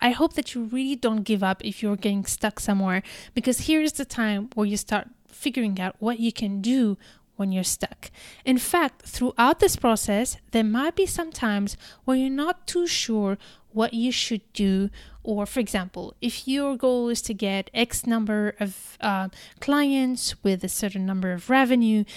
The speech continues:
but you're not sure how you will get there, well, just put it there. Write it down that you struggle to know how to do it,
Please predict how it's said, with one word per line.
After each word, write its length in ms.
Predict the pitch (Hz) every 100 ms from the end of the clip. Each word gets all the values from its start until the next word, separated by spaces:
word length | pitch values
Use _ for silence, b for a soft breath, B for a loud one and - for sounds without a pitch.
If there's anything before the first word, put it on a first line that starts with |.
| B -
but 140 | 277
you're 160 | 262 247
not 340 | 247 269 247
sure 420 | - - 262 233 -
how 260 | - 254
you 180 | 254 220
will 220 | 196 185 -
get 300 | 302 359 -
there, 320 | 202 185 190 B B B B B _ -
well, 340 | 269 349 359 _ _ -
just 380 | - 330 -
put 160 | - 277
it 160 | 269 -
there. 300 | 196 175 - _
Write 260 | 214 233 294
it 140 | 302
down 440 | 269 247 226 214 214 _ 233
that 280 | 214 -
you 60 | 226
struggle 420 | - - 208 220
to 200 | 214 240
know 240 | 214 208 208
how 160 | 220
to 100 | 220
do 280 | 214 339 330
it, 260 | 214 -